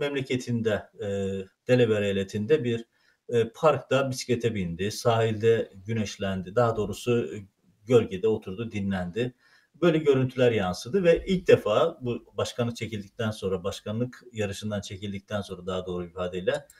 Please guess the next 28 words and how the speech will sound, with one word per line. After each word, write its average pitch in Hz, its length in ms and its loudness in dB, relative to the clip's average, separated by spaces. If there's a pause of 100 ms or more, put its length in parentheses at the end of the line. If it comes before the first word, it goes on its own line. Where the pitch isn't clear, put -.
(240)
C 165 280 0
B 139 120 6
S'e 151 160 4
röportaj 123 540 4
verdi 101 380 0
ve 117 80 4
röportajında 107 720 2
dediği 98 280 -4
şey 92 240 -4
şu: 156 380 -4 (280)
"Trump 139 440 0
Amerika 113 380 0
için 95 260 -4
bir 92 100 -8
tehdit. 127 580 0 (300)
Trump'ı 113 340 2
yenmeliyiz, 117 800 0
yenmeliyiz, 110 680 0
yenmeliyiz." 101 520 -2
Üstüne 104 400 -6
basa 101 240 0
basa 123 480 -2
üç 107 220 -10
kez 92 340 -6
bunu 92 140 -6
ifade 113 440 0
etti 131 360 -6 (520)
ve 131 320 6